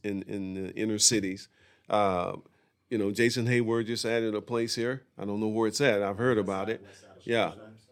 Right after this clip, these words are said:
I know, yeah, you know, Charlie Hayes has his place. Herm Willingham has a place. Uh, uh, Papa Jack has a place. So these, these are the establishments that are in place.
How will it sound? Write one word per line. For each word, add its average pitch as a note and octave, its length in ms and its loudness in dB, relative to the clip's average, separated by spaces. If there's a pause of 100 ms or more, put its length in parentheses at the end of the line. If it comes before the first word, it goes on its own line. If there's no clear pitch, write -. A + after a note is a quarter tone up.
I G2+ 60 -6
know, A2 140 4
yeah, A2+ 180 6
you B2 180 4
know, A#2+ 60 2
Charlie A2+ 340 2
Hayes B2 280 0
has A#2 240 -2
his B2 140 -6
place. A#2+ 420 -4
Herm A2 320 -2
Willingham B2 560 2
has A#2 260 0
a C3 60 -2
place. B2 520 2 (380)
Uh, F#2+ 300 -2 (280)
uh, F2+ 300 -6 (640)
Papa B2 260 4
Jack B2 340 4
has B2 220 0
a A#2 80 -4
place. A#2+ 420 -2
So B2 160 2
these, E3 380 0 (260)
these D#3+ 460 2
are E3 140 4
the C3+ 100 2
establishments C3 800 0
that A#2+ 160 -4
are A#2 180 -4
in B2+ 240 0
place. D#3 480 -2